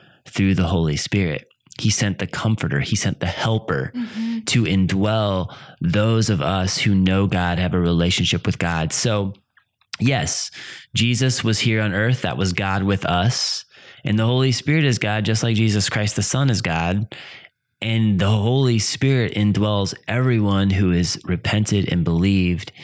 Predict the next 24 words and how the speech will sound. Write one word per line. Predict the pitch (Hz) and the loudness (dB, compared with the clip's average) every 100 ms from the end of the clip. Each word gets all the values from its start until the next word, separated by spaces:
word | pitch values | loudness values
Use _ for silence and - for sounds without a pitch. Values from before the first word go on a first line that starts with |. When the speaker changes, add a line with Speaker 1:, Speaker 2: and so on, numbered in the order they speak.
| - | -8
Speaker 1:
in | - 87 | 0 2
the | |
name | 90 90 | 2 2
of | 85 | 0
Jesus | 69 85 82 78 | 0 -2 0 -2
Christ | - 85 80 - | -2 -2 -2 -2
and | 87 | -4
confessed | 85 80 - 85 - | -4 -4 -4 -4 -2
their | 87 | -4
sin | - 90 85 82 - - - - | -2 -2 -2 -4 -8 -14 -14 -4
and | 90 | -2
turned | - 104 92 | 0 0 2
to | |
Jesus | 82 87 87 82 | 2 0 0 -2
as | 80 | -2
their | - 73 | -2 -2
Savior | - 101 101 80 | 0 0 0 -2
and | 76 | 0
been | 82 85 | 0 0
saved | - 107 110 | 0 0 0
by | 87 85 | 0 -2
grace | - 87 87 - | 0 0 0 -2
through | 82 | -4
faith. | - 113 - - | -2 -2 -4 -6